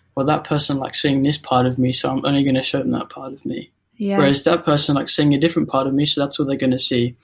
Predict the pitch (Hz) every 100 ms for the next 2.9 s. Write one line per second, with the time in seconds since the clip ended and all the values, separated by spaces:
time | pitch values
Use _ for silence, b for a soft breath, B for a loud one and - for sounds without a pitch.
0 | b b - 143 139 - 143 143 135 -
1 | 139 139 - 139 143 139 135 143 139 139
2 | 127 131 123 - - - 147 143